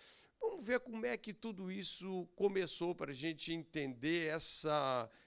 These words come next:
esse caminho de mentira, esse caminho de engano. Eu ousaria dizer, né, que a única arma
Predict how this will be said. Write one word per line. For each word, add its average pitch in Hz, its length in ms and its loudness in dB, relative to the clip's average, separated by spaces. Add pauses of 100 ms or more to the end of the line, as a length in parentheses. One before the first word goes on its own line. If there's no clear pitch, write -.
esse 156 280 4
caminho 175 720 0
de 156 160 -4
mentira, 165 800 0
esse 139 260 -2
caminho 147 460 -2
de 139 180 -4
engano. 151 560 0 (440)
Eu 196 180 8
ousaria 240 800 8
dizer, 190 760 4 (320)
né, 175 300 0 (540)
que 175 800 -2 (160)
a 170 160 4
única 285 680 2 (140)
arma 156 1000 0